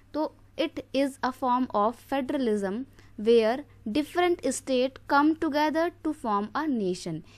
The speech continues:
इसमें क्या होता है कि अलग-अलग राज्य आते हैं और मिलकर क्या करते हैं, एक देश का निर्माण करते हैं। अलग-अलग स्टेट्स आते हैं, वो अपने आप में एक इंडिविजुअल बॉडी होते हैं, लेकिन क्योंकि वो उस, अपना एक बड़ा सा फेडरेशन बना लेते हैं, अपना एक ग्रुप बना लेते हैं, ताकि उनको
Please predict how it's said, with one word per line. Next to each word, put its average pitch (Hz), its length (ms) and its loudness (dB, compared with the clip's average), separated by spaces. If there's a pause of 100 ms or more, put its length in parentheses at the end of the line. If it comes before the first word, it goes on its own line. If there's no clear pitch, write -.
इसमें 294 300 -2
क्या 330 100 -2
होता 262 240 -2
है 269 60 -4
कि 302 100 -6
अलग-अलग 269 560 -2
राज्य 208 340 0
आते 214 380 -4
हैं 269 260 -6
और 302 160 -2
मिलकर 233 460 -2
क्या 285 140 -6
करते 269 240 -8
हैं, 302 100 -6
एक 311 200 -6
देश 196 300 -2
का 269 200 -6
निर्माण 220 480 -4
करते 185 400 -8
हैं। 196 260 -6 (340)
अलग-अलग 262 400 -2 (340)
स्टेट्स 311 460 0
आते 180 280 0
हैं, 165 140 -8 (320)
वो 254 100 2
अपने 294 540 2
आप 220 220 4
में 285 160 0
एक - 260 -2
इंडिविजुअल 269 540 0
बॉडी 220 380 0
होते 269 380 0
हैं, 269 200 -4
लेकिन 285 340 0
क्योंकि 277 360 -4
वो 294 160 -4
उस, 285 120 -8 (160)
अपना 269 260 -2
एक 285 160 -6 (240)
बड़ा 214 200 2
सा 294 120 -2
फेडरेशन 233 600 2
बना 247 160 -2
लेते 240 220 -6
हैं, 233 80 -6
अपना 247 180 -8
एक 226 100 -10
ग्रुप 262 160 -2
बना 247 220 -4
लेते 226 160 -6
हैं, 269 100 -10
ताकि 233 280 -6
उनको 240 320 -6